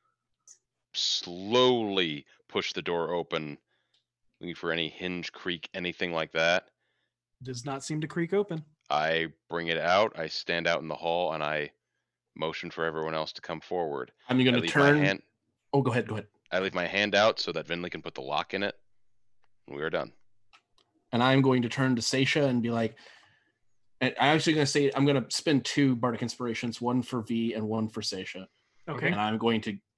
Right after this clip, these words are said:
Speaker 3: pull them in close, and I'm like, "I know you guys think that stealth is something you guys can't do, but I promise you, you can. You guys are capable of so much more than you thought you were when we first met. Come on, we can get out of here. We're gonna do this thing."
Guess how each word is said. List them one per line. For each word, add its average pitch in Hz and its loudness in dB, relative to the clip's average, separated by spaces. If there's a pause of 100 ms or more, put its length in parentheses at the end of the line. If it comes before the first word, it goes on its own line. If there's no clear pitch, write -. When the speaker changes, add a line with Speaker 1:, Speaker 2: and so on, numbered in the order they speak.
(540)
Speaker 3:
pull 165 6
them 160 8
in 160 4
close, 135 2
and 123 -2
I'm 117 2
like, 117 -2 (520)
"I 123 2
know 135 8
you 139 8
guys 123 4
think 120 0
that 110 0
stealth 131 4
is 117 2
something 120 2
you 127 6
guys 123 0
can't 120 -2
do, 120 2
but 110 -2
I 120 0
promise 135 2
you, 123 -4
you 113 -4
can. 104 -4 (280)
You 135 2
guys 160 6
are 139 2
capable 135 4
of - -4
so 160 4
much 151 4
more 147 6
than 139 4
you 139 4
thought 143 2
you 139 4
were 135 4
when 127 0
we 123 0
first 131 -4
met. 127 0 (100)
Come 156 0
on, 123 2
we 127 6
can 143 -2
get 143 2
out 131 6
of 113 -4
here. 110 -4
We're 127 2
gonna 135 2
do 147 4
this 110 -2
thing." 95 -12